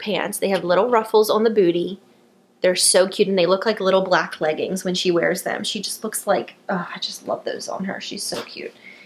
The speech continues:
Um, <clears throat> so today I thought I would talk a little bit about, um, motherhood. <laughs>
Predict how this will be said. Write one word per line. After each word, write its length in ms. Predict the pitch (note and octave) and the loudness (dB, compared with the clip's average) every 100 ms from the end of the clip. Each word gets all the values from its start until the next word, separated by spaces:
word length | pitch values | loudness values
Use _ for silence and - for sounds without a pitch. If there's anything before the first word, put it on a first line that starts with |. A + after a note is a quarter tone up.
| _ _ _ _ _ _ | _ _ _ _ _ _
Um, 360 | A3 G#3 F3 - _ C4+ | 0 2 2 -2 _ -10
<clears throat> 140 | - D4+ A#3+ G3 - _ _ _ _ - | 2 6 6 2 -10 _ _ _ _ -14
so 220 | - C4 B3+ | -2 2 4
today 220 | C#4+ G4+ | 4 4
I 120 | G4+ | 6
thought 180 | D#4 C#4 | 4 6
I 80 | B3+ | 6
would 140 | B3 | 4
talk 400 | - A#3 A3 - - - | 2 0 0 -2 -6 -2
a 80 | G#3+ | 0
little 220 | G#3+ A3 | 2 2
bit 200 | A#3 A#3 | 2 2
about, 560 | G3 F#3+ F3+ E3+ F3 - - - - - - | 0 2 0 0 -4 -6 -18 -18 -18 -8 0
um, 360 | F#3+ F3+ G3 - - - - _ _ _ - | 4 4 0 -6 -20 -20 -20 _ _ _ 2
motherhood. 640 | E4+ F#4+ D4 F#3 - - - - | 4 6 4 4 0 2 -2 4
<laughs> 320 | F4 - B3+ | 4 6 0